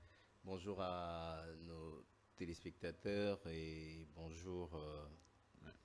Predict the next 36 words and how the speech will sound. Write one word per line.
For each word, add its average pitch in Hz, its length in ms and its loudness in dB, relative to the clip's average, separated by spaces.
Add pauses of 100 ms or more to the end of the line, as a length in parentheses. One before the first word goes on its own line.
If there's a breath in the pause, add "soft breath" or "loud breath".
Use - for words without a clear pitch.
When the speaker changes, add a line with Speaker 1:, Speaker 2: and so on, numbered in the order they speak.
(380 loud breath)
Speaker 1:
aux - 60 -10
combattants 87 480 2
de 80 100 -2
l'U 78 140 -2
D 78 140 0
P 110 240 2
S. - 280 -8 (960 loud breath)
Un 95 60 4
grand 98 200 4
bonjour 92 460 2
à 85 100 4
lui-même, 90 540 0
euh, 80 240 -2
comme 87 220 -4
on 82 80 -2
dit, 87 160 -2
à 82 80 0
tout - 100 -12
seigneur, 82 340 -4
tout 85 200 -10
honneur, 82 360 -2
monsieur 80 520 -2
Félix 82 380 -4
Antoine 80 260 -2
Tshisekedi 80 440 -6
Tshilombo, 78 480 -6 (760 loud breath)
le 80 80 -8
chef 85 340 0
de 82 80 0
l'État, 90 560 0 (240)
le 80 100 -10
président 85 460 -4
de 82 80 -2
la 76 120 -2
République 78 640 -8
et 76 360 -6